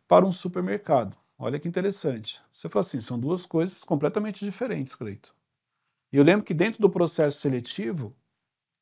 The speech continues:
era muito... era, essa era a preocupação. "Cara, você nunca trabalhou no mercado, por que que você acha que você vai conseguir?" Eu sempre falei pra ele o seguinte, falei, "Olha,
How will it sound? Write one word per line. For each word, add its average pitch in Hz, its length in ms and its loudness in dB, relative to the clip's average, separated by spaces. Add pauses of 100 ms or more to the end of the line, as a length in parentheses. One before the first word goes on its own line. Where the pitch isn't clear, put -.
(200)
era 131 180 6
muito... 208 1040 4
era, 165 340 12
essa 190 300 10
era 240 80 12
a - 20 -2
preocupação. 247 640 6
"Cara, 233 220 10
você 151 240 2
nunca 262 360 0
trabalhou 175 300 2
no 160 80 -2
mercado, 214 420 2
por 220 160 -8
que 262 160 -8
que - 80 -14
você 202 260 0
acha 160 260 8
que - 80 -12
você 190 100 -8
vai 180 160 -4
conseguir?" 165 540 -6 (440)
Eu 220 80 -4
sempre 285 240 0
falei 233 180 6
pra 208 140 2
ele 226 80 4
o - 20 -4
seguinte, 233 320 -4
falei, 233 200 4
"Olha, 127 260 8